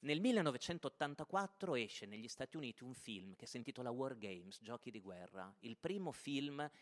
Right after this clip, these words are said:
che Timothy Leary diceva è una grandissima storia d'amore, era una delle più belle storie d'amore. Il ragazzino esperto di tecnologia che vuol far colpo sulla fidanzatina, vi ricordate?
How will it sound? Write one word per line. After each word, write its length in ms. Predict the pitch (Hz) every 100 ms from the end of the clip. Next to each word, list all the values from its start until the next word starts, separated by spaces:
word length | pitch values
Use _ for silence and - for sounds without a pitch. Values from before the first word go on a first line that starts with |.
| - -
che 180 | - 165
Timothy 320 | 196 202 180
Leary 200 | 175 226
diceva 360 | 208 - 131 123
è 20 |
una 100 | 139
grandissima 520 | 147 147 170 - 160
storia 320 | 135 147 143
d'amore, 340 | 139 123 104 104
era 100 | 113
una 100 | 151
delle 120 | 139
più 100 | 139
belle 200 | 131 139
storie 260 | - 123
d'amore. 380 | 117 113 104 104
Il 60 | 113
ragazzino 680 | 139 139 160 - 147 117 98 - -
esperto 460 | - - 165 156
di 100 | 139
tecnologia 580 | 135 - 151 175 139 127
che 140 | 110 117
vuol 160 | 139
far 180 | - 143
colpo 300 | - 156 131
sulla 180 | - 123
fidanzatina, 640 | 127 123 135 147 - 110
vi 60 | 107
ricordate? 640 | 110 139 135 98 90 110